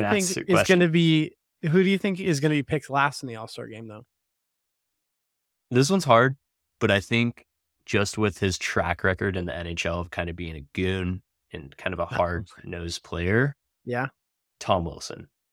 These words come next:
Speaker 1: I think
Speaker 2: Yeah,
Speaker 1: Tom
Speaker 2: I can see
Speaker 1: Wilson,
Speaker 2: that.
Speaker 1: 'cause it's kind of a
Speaker 2: <laughs> Yeah.
Speaker 1: surprise he made the, made the All-Star game. Um, so I think some of the players are gonna have a little bit of fun clowning on
Speaker 2: Wait.
Speaker 1: him 'cause he's been clowning on players the whole,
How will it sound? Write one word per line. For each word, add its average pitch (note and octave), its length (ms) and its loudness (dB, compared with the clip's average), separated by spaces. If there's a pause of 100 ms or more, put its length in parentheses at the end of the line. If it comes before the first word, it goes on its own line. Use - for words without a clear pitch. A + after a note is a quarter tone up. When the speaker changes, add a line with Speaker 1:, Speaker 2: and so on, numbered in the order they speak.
(160)
Speaker 1:
I F#2 120 -2
think G2 140 0
Speaker 2:
Yeah, A#2 60 -6
Speaker 1:
Tom F#2+ 120 2
Speaker 2:
I - 20 -2
can - 40 -4
see F2 40 -4
Speaker 1:
Wilson, F2+ 260 -2
Speaker 2:
that. - 140 -10 (340)
Speaker 1:
'cause - 120 -8
it's - 80 -6
kind A#2+ 140 4
of A2+ 60 4
a - 20 2
Speaker 2:
<laughs> - 20 2
Yeah. A#2+ 40 2
Speaker 1:
surprise F#2 300 2
he G2+ 80 0
made F2+ 200 -4
the, F2+ 160 -2
made F2+ 260 -4
the D2+ 60 0
All-Star F#2 400 0
game. F#2+ 320 4 (760)
Um, F2 340 -4
so - 160 0
I F2+ 60 2
think G#2+ 180 -2
some G#2+ 140 0
of G#2 40 2
the F#2+ 60 0
players F2+ 280 0
are F2 40 -6
gonna F2 120 -4
have F2 160 0
a E2+ 40 -8
little E2+ 200 -6
bit D#2+ 120 -6
of - 80 -10
fun F2 420 -6
clowning F#2 440 -6
on C3+ 140 0
Speaker 2:
Wait. E3 80 4
Speaker 1:
him D#3+ 160 0
'cause F#2 280 0
he's F2+ 280 -2
been F2+ 180 -4
clowning F2+ 400 -4
on F2 160 -4
players F2 440 -4
the F2 120 -4
whole, F2 500 -2